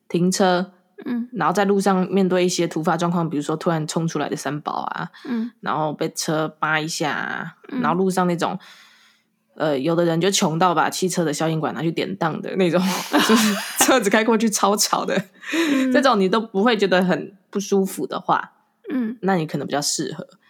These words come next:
Speaker 1: 因为如果你不是适应这种环境的人，
Speaker 2: 嗯。
Speaker 1: 你一整天骑下来车子，你会超累。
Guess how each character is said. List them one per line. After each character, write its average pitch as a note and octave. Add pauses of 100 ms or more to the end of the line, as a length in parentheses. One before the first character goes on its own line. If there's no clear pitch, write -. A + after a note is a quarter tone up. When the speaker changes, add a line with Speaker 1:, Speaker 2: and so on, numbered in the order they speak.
(120)
Speaker 1:
因 G3+
为 G#3 (140)
如 G#3+
果 A3
你 F3
不 E3
是 G3
适 F#3+
应 E3+
这 -
种 F3 (240)
环 D3+
境 F3+
的 D3
人， A2
Speaker 2:
嗯。 E3+
Speaker 1:
你 E3+
一 F#3+
整 F3+
天 E3
骑 D#3
下 D#3
来 - (520)
车 D#3+
子， C#3+
你 C#3
会 D#3
超 C#3+
累。 D3+